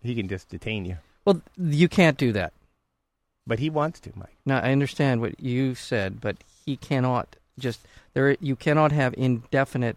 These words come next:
Speaker 2: detentions and get away with it.
Speaker 1: I
Speaker 2: It is
Speaker 1: haven't
Speaker 2: against
Speaker 1: heard
Speaker 2: the law.
Speaker 1: is
Speaker 2: And I'm hoping, do you know, you know, I mean, this is ripped from the, this morning's headlines. You know that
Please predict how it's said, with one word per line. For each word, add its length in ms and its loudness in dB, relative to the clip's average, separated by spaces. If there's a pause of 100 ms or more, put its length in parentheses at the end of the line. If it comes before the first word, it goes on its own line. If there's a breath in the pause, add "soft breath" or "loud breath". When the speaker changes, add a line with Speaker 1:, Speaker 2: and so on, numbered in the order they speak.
Speaker 2:
detentions 720 -6
and 160 -6
get 100 -6
away 220 -2
with 180 -6
it. 120 -12 (340)
Speaker 1:
I 80 2
Speaker 2:
It 60 2
is 100 2
Speaker 1:
haven't 140 2
Speaker 2:
against 260 0
Speaker 1:
heard 80 0
Speaker 2:
the 40 0
law. 280 0 (140)
Speaker 1:
is 120 0
Speaker 2:
And 100 6
I'm 80 6
hoping, 380 4
do 80 2
you 120 8
know, 140 8
you 200 6
know, 320 6
I 180 2
mean, 380 4 (320 loud breath)
this 180 2
is 120 0
ripped 200 6
from 180 6
the, 100 4
this 280 -2
morning's 320 4
headlines. 460 2
You 80 4
know 260 8
that 180 2